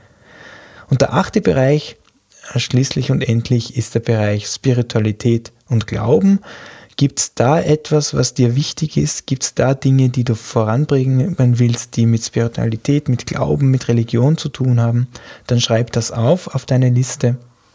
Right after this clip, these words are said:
als ein Personal Project von dir. Das ist der erste Schritt, zusammenzuschreiben, was du momentan an Personal Projects im Laufen hast. Wie gesagt, mein Vorschlag,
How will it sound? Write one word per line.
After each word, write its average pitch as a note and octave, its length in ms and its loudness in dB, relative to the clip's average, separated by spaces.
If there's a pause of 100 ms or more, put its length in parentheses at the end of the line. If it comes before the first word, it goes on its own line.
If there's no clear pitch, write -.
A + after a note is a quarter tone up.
(160)
als A#2+ 360 0
ein A#2 240 0
Personal A2 460 0
Project - 480 -6
von G#2 180 -8
dir. - 180 -14 (3000)
Das D#3 140 2
ist G3+ 140 0
der - 80 2
erste - 340 2
Schritt, - 380 -4
zusammenzuschreiben, D3 1120 0
was B2+ 420 0
du C#3+ 100 0
momentan D#3 720 2
an C3+ 220 -2
Personal C3 480 -2
Projects - 640 -4
im A#2+ 220 2
Laufen G#2 420 -2
hast. - 340 -14 (320)
Wie C#3 120 0
gesagt, C#3+ 500 0
mein C#3 160 2
Vorschlag, C#3+ 540 -2